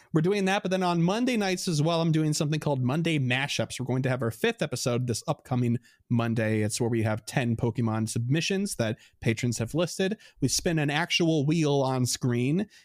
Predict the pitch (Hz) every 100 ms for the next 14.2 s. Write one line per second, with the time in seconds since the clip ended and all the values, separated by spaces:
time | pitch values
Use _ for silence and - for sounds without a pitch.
0 | _ 117 123 123 123 113 131 139 135 143
1 | 147 147 139 151 139 139 143 127 120 120
2 | 123 123 131 127 131 131 - 170 147 131
3 | 127 120 117 131 143 131 120 120 127 123
4 | - 127 117 117 123 123 120 117 - _
5 | 123 123 117 110 - - - 117 120 -
6 | 247 240 - 143 135 127 120 113 107 -
7 | _ - 123 - 127 123 117 113 110 127
8 | 117 110 107 - _ - - 123 127 -
9 | 117 113 110 _ _ - 165 180 156 175
10 | - 175 240 170 135 - 131 120 127 -
11 | 190 113 - _ _ _ _ _ _ 160
12 | 165 339 175 127 180 185 196 175 185 185
13 | 180 147 151 135 160 - 120 135 143 277
14 | -